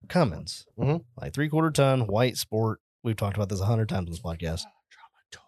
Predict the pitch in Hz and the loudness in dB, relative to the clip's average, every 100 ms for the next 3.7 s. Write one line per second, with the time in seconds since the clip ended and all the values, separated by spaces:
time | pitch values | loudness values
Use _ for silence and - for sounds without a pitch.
0 | _ 127 120 92 85 85 131 113 82 - | _ 2 2 2 -2 0 2 2 0 -2
1 | 107 87 131 117 117 101 104 92 95 120 | -2 0 0 0 0 -2 -2 0 0 0
2 | 113 98 - 135 127 107 113 104 95 101 | 0 -2 -2 -2 0 -2 0 -2 0 0
3 | 98 98 98 90 95 82 82 | -2 -4 -2 0 0 -2 -4